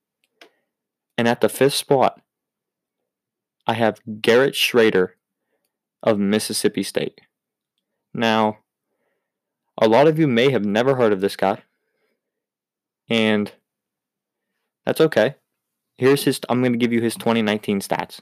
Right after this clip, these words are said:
to start out with, and then we'll get into Schrader as a player. Uh, in twenty nineteen, Schrader had eighty-eight completions on one hundred fifty-three attempts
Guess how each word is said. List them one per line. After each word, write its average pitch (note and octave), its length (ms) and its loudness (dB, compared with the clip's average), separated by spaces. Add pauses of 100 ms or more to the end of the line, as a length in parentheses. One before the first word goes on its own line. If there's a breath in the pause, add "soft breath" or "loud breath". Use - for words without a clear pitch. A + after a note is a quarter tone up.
(120)
to - 100 -10
start F#2 240 2
out F2 140 0
with, F2+ 180 -4
and G2 80 -2
then F#2 100 -2
we'll F#2 120 -6
get F2+ 120 -2
into F2+ 240 -6 (280 soft breath)
Schrader B2 580 0 (320)
as G#2+ 160 -2
a F#2+ 40 2
player. E2+ 340 -4 (1300)
Uh, A2 180 2
in G2+ 80 -2
twenty D3+ 220 0
nineteen, B2 500 -2 (360)
Schrader B2+ 360 2
had A2 220 0
eighty-eight C3+ 380 2
completions A2+ 640 -2
on G#2 200 0
one G2 80 -2
hundred A#2 260 -4
fifty-three A2+ 440 2
attempts G2+ 500 -2